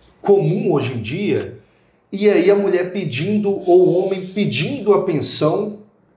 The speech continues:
é, durante vários anos, sendo que tá plenamente saudável, tem condição de trabalhar, tá jovem ainda, como se isso fosse gerar, é, é, uma dependência.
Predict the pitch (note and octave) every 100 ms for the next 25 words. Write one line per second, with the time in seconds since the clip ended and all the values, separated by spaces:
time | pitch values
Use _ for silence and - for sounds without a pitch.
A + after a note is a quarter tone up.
0 | _ _ _ _ _ _ C#3+ C#3+ C#3+ C#3+
1 | D3+ F3 F#3 F3+ B2 F#3+ G#3+ F#3+ A#2 D3+
2 | D3+ A#2 G2 - - - - - C#4 E4+
3 | G#3+ A3+ D#3+ A#2 F#2+ F#2 - C#3 B2+ -
4 | C3 B2 A2 G#2+ - A#2 - B2+ C3 C3
5 | B2+ A#2 A#2 A2 - - - D3+ D3 C3+
6 | - C3+ A#2 A2+ C3 C3+ D#3+ B2 B2 C3
7 | B2+ B2 C#3+ C3+ G2 C3 C3+ C3+ D3 D3
8 | C#3 D#3+ E3 F3+ F3+ - _ _ _ -
9 | G#3+ G#3+ G#3+ - A3 G3+ G#3 - - A#3+
10 | - - - G3 G3 G3 D#3+ F3+ C3+ C#3+
11 | F3 - C#3+ - D#3+ D#3+ D3+ D3 C#3 C3
12 | - - - D#3+ F3+ F#3 G3 A3+ D3+ C#3
13 | A#2+ - A2+ G2+